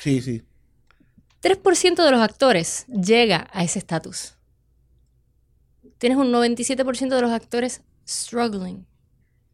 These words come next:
Speaker 2: tratando, picando piedra. ¿Qué me garantiza a mí que yo voy a ser del tres por ciento? No sé, yo sigo picando piedra para ver si
Speaker 1: Ujú.
Speaker 2: algún día llego al tres por ciento.
Speaker 1: Claro, claro.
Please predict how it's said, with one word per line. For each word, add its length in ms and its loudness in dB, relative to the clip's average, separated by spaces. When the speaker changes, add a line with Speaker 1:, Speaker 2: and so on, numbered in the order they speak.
Speaker 2:
tratando, 640 2
picando 460 2
piedra. 480 0
¿Qué 160 4
me 100 2
garantiza 420 4
a 20 4
mí 100 4
que 80 6
yo 80 6
voy 80 8
a 40 6
ser 140 2
del 140 0
tres 140 2
por 120 2
ciento? 300 0
No 140 -4
sé, 140 -2
yo 100 2
sigo 260 6
picando 360 4
piedra 280 6
para 140 4
ver 80 4
si 80 6
Speaker 1:
Ujú. 60 8
Speaker 2:
algún 180 4
día 160 8
llego 300 10
al 100 6
tres 160 2
por 160 2
ciento. 320 4
Speaker 1:
Claro, 220 -4
claro. 20 -8